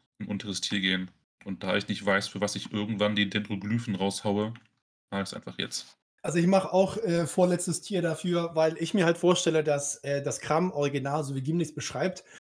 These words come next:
Speaker 2: daran müssen die halt lutschen und rumnuckeln, weil es halt irgendwie relativ hart ist und geht so ein bisschen an das Zwergenbrot von Terry Pratchett. Ähm, also, das, äh, hat halt 'ne,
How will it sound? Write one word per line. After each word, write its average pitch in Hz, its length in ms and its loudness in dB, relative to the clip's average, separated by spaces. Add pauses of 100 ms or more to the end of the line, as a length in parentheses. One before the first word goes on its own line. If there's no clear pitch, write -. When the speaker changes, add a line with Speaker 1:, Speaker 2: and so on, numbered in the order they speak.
(120)
Speaker 2:
daran 147 220 2
müssen 175 200 0
die 147 80 2
halt 156 180 2
lutschen 175 340 0
und 143 140 -2
rumnuckeln, 156 680 4
weil 135 120 2
es 143 140 -2
halt 139 220 2
irgendwie 143 260 -2
relativ 151 400 0
hart 156 260 0
ist 139 280 -6
und 147 280 -6
geht 151 140 -4
so - 100 -2
ein 143 60 -4
bisschen 165 220 -4
an 135 80 -6
das 139 160 -4
Zwergenbrot 147 480 0
von 143 100 -6
Terry 139 220 -6
Pratchett. 147 500 0 (600)
Ähm, 143 420 4
also, 147 260 2
das, 147 380 0
äh, 165 140 -2
hat 165 220 -2
halt 156 220 4
'ne, 143 260 0